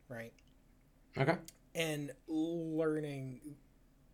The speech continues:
Speaker 1: hey, this, like, it seems like an attractive lifestyle, but it's not really one <laughs> you, that you want. Um, I,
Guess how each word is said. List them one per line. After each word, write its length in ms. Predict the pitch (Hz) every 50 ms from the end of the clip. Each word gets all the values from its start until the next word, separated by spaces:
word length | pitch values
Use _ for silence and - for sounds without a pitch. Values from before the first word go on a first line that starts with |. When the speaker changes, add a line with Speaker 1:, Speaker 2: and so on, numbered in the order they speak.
| - - - - - - -
Speaker 1:
hey, 500 | - - - 180 175 160 147 135 131 131
this, 340 | 135 147 151 147 - - - -
like, 300 | 196 170 156 143 139 - -
it 160 | - 156 - -
seems 400 | - - 165 151 147 151 143 151
like 180 | 143 135 -
an 80 | 139 127
attractive 500 | 120 - - 135 123 120 - 143 123 123
lifestyle, 540 | 110 117 120 - - - - 113 110 110 113 127
but 100 | 120 139
it's 160 | 135 - -
not 120 | 131 120 -
really 220 | - 127 127 127 123
one 180 | 117 123 120
<laughs> 0 |
you, 80 | 117 117 - - -
that 220 | 143 135 - -
you 120 | 147 127 117 131
want. 260 | 120 - 123 131 - - - - - - - - - - - - - -
Um, 520 | 151 147 135 131 123 123 120 120 120 127 131 - - - - - - - - - - - - - - - - - - - - - - - - - - - - - - - - - - - - - - - - - - - - - - - - - - - - - - - - - - - - - - - -
I, 320 | 175 165 170 185 190 185